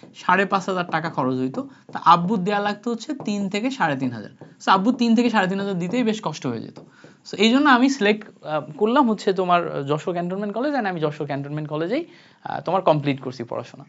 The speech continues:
তো সেকেন্ড ইয়ারে যখন উঠছি, তখন আমাদের ফাইন্যান্সিয়াল কন্ডিশন আবার একটু ভালো হয়ে গেছিলো, আব্বুর ব্যবসা বাণিজ্য আগের মতো আবার, আহ, বেশ উন্নতি হয়েছিল। তো পরে সেকেন্ড ইয়ারে যে,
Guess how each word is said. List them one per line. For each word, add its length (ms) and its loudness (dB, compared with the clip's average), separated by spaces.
তো 60 -6
সেকেন্ড 320 8
ইয়ারে 160 10
যখন 220 4
উঠছি, 180 -4
তখন 220 -2
আমাদের 220 -4
ফাইন্যান্সিয়াল 420 -2
কন্ডিশন 300 -4
আবার 160 -4
একটু 140 -8
ভালো 220 4
হয়ে 160 6
গেছিলো, 300 -4
আব্বুর 340 -4
ব্যবসা 220 -2
বাণিজ্য 280 -2
আগের 220 4
মতো 180 -4
আবার, 220 0
আহ, 200 -6
বেশ 420 -4
উন্নতি 300 -2
হয়েছিল। 320 -4
তো 60 -4
পরে 280 4
সেকেন্ড 360 2
ইয়ারে 200 4
যে, 300 2